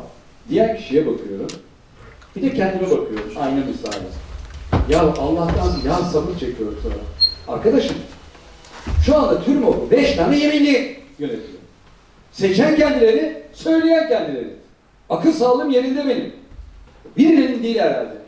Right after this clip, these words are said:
Sizin aklınız oynuyor. Beş yeminli yönetiyor türmop'u. Üst sebebi dışarıdayız. Bir tanesi yeminli sayılır. Ruhsat elinde. İstediği zaman alır. Sorun var mı? Yok.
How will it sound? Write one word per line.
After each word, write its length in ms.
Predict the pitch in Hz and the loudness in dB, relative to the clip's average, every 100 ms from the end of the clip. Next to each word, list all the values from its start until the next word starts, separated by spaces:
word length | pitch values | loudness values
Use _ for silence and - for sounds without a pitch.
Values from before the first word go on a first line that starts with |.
| _ _ _ _ _ | _ _ _ _ _
Sizin 300 | - 220 233 226 | -14 -6 -4 -4
aklınız 420 | 170 170 190 269 220 | -6 -6 -6 -2 0
oynuyor. 340 | - 110 104 - - - _ _ - | 0 -2 -10 -14 -20 -20 _ _ 2
Beş 280 | - - - | 4 4 2
yeminli 320 | 190 185 196 | 0 0 0
yönetiyor 340 | 285 262 139 127 | -2 -2 -6 -10
türmop'u. 440 | 117 101 98 - - _ - 139 - - - - - - - - - | -12 -18 -18 -20 -20 _ -20 -20 -20 -20 -20 -20 -20 -20 -20 -20 -12
Üst 200 | 196 - | -10 -2
sebebi 320 | 165 156 160 | 0 2 0
dışarıdayız. 520 | 160 175 170 170 214 233 | -2 -4 -2 -2 -4 -8
Bir 80 | |
tanesi 360 | 240 - - 208 | -4 -4 -4 -6
yeminli 260 | 208 208 185 | -6 -6 -4
sayılır. 360 | 143 120 110 | -4 -4 -4
Ruhsat 380 | 156 156 180 185 | -8 -8 -8 -6
elinde. 300 | 180 170 - - - - | -6 -4 -4 -6 -16 -16
İstediği 300 | - 160 - | -12 -8 -8
zaman 180 | 113 170 | -6 -6
alır. 180 | 226 214 - - - _ - - - - | -6 -6 -12 -20 -20 _ -20 -12 -6 0
Sorun 280 | 139 139 196 | 2 4 2
var 120 | 269 | 2
mı? 180 | 240 - - - - - _ - _ _ - _ _ 139 | 0 -4 -10 -16 -20 -20 _ -20 _ _ -20 _ _ -4
Yok. 280 | 170 175 | -2 -2